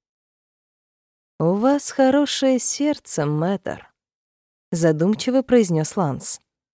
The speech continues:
«В самом деле хорошее, даже без поправки на возраст. Так, кое-где пара суженных сосудов, да формирующаяся бляшка в левой венечной артерии. Скорее всего, она не даст о себе знать еще лет десять.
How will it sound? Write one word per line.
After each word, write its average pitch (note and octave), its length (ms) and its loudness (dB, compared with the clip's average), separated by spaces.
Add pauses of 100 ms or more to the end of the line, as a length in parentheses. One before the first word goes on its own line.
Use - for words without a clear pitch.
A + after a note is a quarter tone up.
(220)
«В - 40 -12
самом D#3+ 340 0
деле F#3+ 260 4
хорошее, D#3+ 600 -2 (420)
даже D#3 380 2
без D3+ 200 -2
поправки D3+ 500 0
на E3+ 180 2
возраст. C#3 600 -4 (760)
Так, D#4+ 420 0
кое-где F3+ 460 2
пара D3+ 300 2
суженных D#3 460 0
сосудов, - 720 -4 (440)
да G3+ 160 2
формирующаяся C#4 880 2
бляшка B3 500 2
в D3+ 60 0
левой D3+ 280 4
венечной D3+ 540 0
артерии. D3 640 -2 (520)
Скорее A3 460 2
всего, A3+ 260 2
она C4 200 4
не C4 120 2
даст D4 360 -2
о C4+ 60 0
себе G#3+ 280 0
знать G#3+ 340 0
еще G3+ 260 0
лет F3+ 260 0
десять. - 600 -4